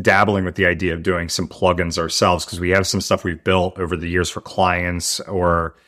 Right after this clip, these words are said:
not necessarily for clients 'cause they're paying for the work, but more like we built it ourselves as a utility to deliver functionality where we've evolved it, but we don't really have it out in a repo. We're not really promoting it 'cause we know that we have to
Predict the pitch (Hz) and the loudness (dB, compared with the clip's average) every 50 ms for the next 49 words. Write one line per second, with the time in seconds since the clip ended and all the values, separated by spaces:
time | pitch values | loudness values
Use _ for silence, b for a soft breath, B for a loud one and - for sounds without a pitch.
0 | b b b b b b b - 196 196 175 - - 135 107 95 - - - - | b b b b b b b 2 4 4 4 4 4 2 2 2 -2 -6 -6 -2
1 | 98 95 92 87 82 - - 95 82 85 101 95 - - 95 87 82 - 82 85 | 0 2 2 0 -2 -6 -8 -8 -2 0 0 0 0 0 -2 -2 -4 -6 -6 -4
2 | 87 87 - - 90 90 101 101 98 98 95 92 90 - 95 101 104 95 - 101 | -4 -4 -4 -4 -6 -4 0 0 2 2 2 0 0 -2 -2 -2 -2 0 2 0
3 | 95 - - - 90 87 87 85 _ _ _ _ _ _ - 90 87 - - - | 0 0 -2 -4 -4 -4 -4 -8 _ _ _ _ _ _ -4 -2 -2 -2 -2 0
4 | - 113 107 104 101 95 90 90 87 87 - - - 101 90 87 87 87 87 85 | 2 4 6 6 6 6 4 0 -2 -6 -8 -8 -6 -6 -4 -4 -6 -8 -10 -10
5 | - - - 104 98 98 95 92 87 87 85 80 87 82 80 92 85 85 90 90 | -6 -2 0 2 2 4 2 2 0 -4 -8 -8 -10 -8 -6 -6 -4 -2 -2 -2
6 | 90 87 90 87 87 82 82 82 b b b b b b b b b - 104 92 | -2 0 -2 -2 -2 -4 -6 -8 b b b b b b b b b 0 0 0
7 | - - 104 92 90 87 87 82 87 95 92 90 80 78 82 90 87 92 98 98 | 0 0 2 2 2 2 2 0 0 0 0 0 -2 0 0 2 4 6 4 4
8 | 95 95 90 87 80 - - 92 95 95 101 98 98 87 92 98 92 90 82 92 | 2 0 -4 -8 -6 -6 -6 -6 -2 0 0 0 -2 -2 -2 -2 -2 -2 -2 0
9 | 95 95 87 90 92 90 90 82 80 82 85 95 107 104 101 - 107 104 101 95 | 0 0 2 2 2 0 0 0 -2 -2 0 0 0 0 0 0 2 2 4 4
10 | 95 90 87 87 92 90 76 - 101 95 87 82 - - 104 101 104 104 104 104 | 2 2 0 -2 -2 -4 -2 -2 -2 -2 -2 -2 -4 -6 -4 0 0 2 2 2
11 | 101 98 95 98 98 98 98 - _ - - - 104 98 101 101 98 104 98 95 | 2 0 0 0 0 -2 -2 -4 _ -6 -4 -2 -2 0 0 2 2 2 2 0
12 | 90 85 90 87 98 90 - - 98 90 87 80 | -2 -4 -4 -2 -4 -4 -2 -2 -2 -2 -2 -4